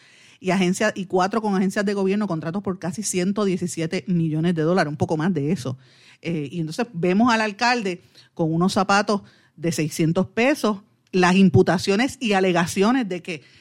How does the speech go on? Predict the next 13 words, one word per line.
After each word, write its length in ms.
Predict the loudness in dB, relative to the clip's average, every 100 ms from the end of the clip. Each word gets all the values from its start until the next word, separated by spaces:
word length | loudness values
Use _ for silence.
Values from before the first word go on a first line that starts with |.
| _
aparecía 580 | -8 -2 -2 0 0 2
ropa 300 | 4 4 4
de 100 | 2
diseñadora 920 | 0 0 2 4 4 2 2 2 -2 -8 _ _ -6
y 120 | -2
diseñadores 960 | 0 0 0 0 2 2 0 -4 -8 -10 _
del 180 | -10 -6
San 180 | -2 2
Juan 400 | 4 6 4 4
Mo-, 280 | 2 2 2
eh, 160 | 0
Fa-, 200 | 0 0 2
Moda 440 | 4 4 2 -2